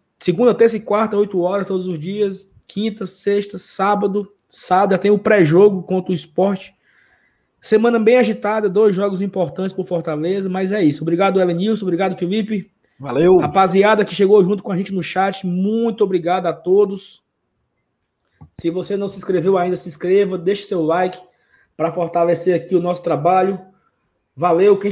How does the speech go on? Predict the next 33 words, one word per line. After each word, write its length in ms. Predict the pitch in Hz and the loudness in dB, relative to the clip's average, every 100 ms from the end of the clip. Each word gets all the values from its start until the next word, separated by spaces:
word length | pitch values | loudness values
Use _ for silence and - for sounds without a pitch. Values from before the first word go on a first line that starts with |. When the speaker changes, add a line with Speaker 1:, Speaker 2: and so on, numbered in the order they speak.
| - - | -6 -8
Speaker 1:
mandou 220 | 175 180 | -2 0
superchat, 560 | 185 185 165 - 175 180 | 0 -2 -4 -2 -4 -4
foi 360 | - 180 185 175 _ _ _ _ | -6 -6 -6 -14 _ _ _ _
muito 460 | - 160 220 233 220 | -4 2 2 2 -2
bom 300 | 147 170 180 | -2 0 2
hoje 220 | 175 165 | 2 0
superchat 460 | 160 165 147 151 147 | -4 -10 -6 -6 -6
também. 520 | 139 131 160 165 - _ _ _ _ _ _ _ _ - | -6 -4 -4 -6 -14 _ _ _ _ _ _ _ _ -2
E 120 | 147 | 2
é 100 | 202 | 4
isso. 380 | 143 131 - _ - | 4 0 -10 _ -12
Obrigado 360 | 151 165 180 | -4 0 0
a 20 | |
todo 200 | 165 180 | 0 -4
mundo. 260 | 165 185 196 | -4 -2 -2
Até 120 | 185 | -2
amanhã. 560 | 208 208 185 214 240 226 - _ _ _ _ _ | -2 0 2 2 0 -2 -18 _ _ _ _ _
Saudações 1080 | _ - - - - 175 208 190 - 208 226 | _ -20 -18 -14 -2 2 4 4 2 0 -2
Speaker 2:
Saudações 0 | |
Speaker 1:
tricolores. 720 | - 247 185 175 202 208 208 | -2 -2 0 4 4 4 0
Speaker 2:
tricolores. 260 | 120 110 - _ _ _ _ _ | -4 -6 -14 _ _ _ _ _
Speaker 1:
O, 220 | 170 214 | -2 -2
como 160 | 185 202 | -2 0
é 60 | 240 | 0
que, 160 | 247 | -2
como 200 | 180 208 | -4 0
é 60 | 240 | 0
que 100 | 240 | 0
o 60 | |
Voivoda 380 | 180 202 180 170 | 2 2 4 0
fala, 280 | 170 214 196 | 0 -2 -2
hein? 140 | 208 196 | -4 -4
Humildade 800 | 175 185 156 170 214 202 214 | -2 -2 0 0 0 -2 -6